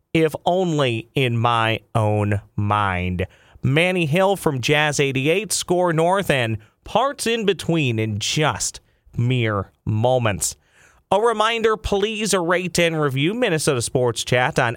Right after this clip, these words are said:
Apple and Spotify, and please do your best to tell your friends, families, and even your arch nemesis all about Minnesota Sports Chat. And if you're listening to this podcast via the Score North Taxi Squad,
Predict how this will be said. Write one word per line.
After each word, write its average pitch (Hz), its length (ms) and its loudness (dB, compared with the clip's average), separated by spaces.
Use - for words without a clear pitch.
Apple 113 400 0
and 95 140 -2
Spotify, 117 680 0
and 240 100 -6
please 123 320 -2
do 127 120 -4
your 101 160 -2
best 123 380 0
to 107 80 -6
tell 143 260 0
your 113 240 -2
friends, 233 460 0
families, 214 560 0
and 156 120 2
even 170 320 0
your 135 220 0
arch 143 280 0
nemesis 123 720 0
all 117 240 0
about 104 420 -2
Minnesota 127 680 0
Sports 120 460 0
Chat. 117 280 0
And 123 80 -2
if - 140 -4
you're 156 120 2
listening 160 640 -2
to 139 100 2
this 127 160 0
podcast 117 760 0
via 120 220 0
the 107 60 -2
Score 127 320 0
North 117 380 -2
Taxi 160 440 -2
Squad, 139 520 2